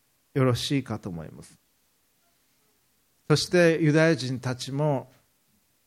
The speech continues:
子供を大切にしてこなかった。そして弟子たちも「子供が来るとうるさい」と言って、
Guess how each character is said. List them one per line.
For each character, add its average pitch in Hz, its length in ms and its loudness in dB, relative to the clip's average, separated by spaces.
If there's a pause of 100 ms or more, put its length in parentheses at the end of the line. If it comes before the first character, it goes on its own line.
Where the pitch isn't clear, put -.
(120)
子 135 120 -2
供 127 260 0
を 117 40 -4
大 123 240 -2
切 123 260 -10
に 120 200 -10 (140)
し - 100 -10
て 127 100 -6
こ 147 160 -4
な 123 120 -2
か - 100 -12
っ - 120 -18
た。 - 180 -20 (1600)
そ 151 80 2
し - 100 0
て 170 80 2
弟 151 180 6
子 - 100 0
た 143 160 0
ち 131 120 -8
も 127 440 -4
「子 - 100 -14
供 143 180 -6
が 147 100 -4
来 - 120 -8
る 147 100 -6
と 139 120 -6
う 143 80 2
る 147 80 -2
さ 190 200 -4
い」 117 140 -8
と 117 100 -10
言 110 100 -8
っ - 20 -18
て、 147 540 -2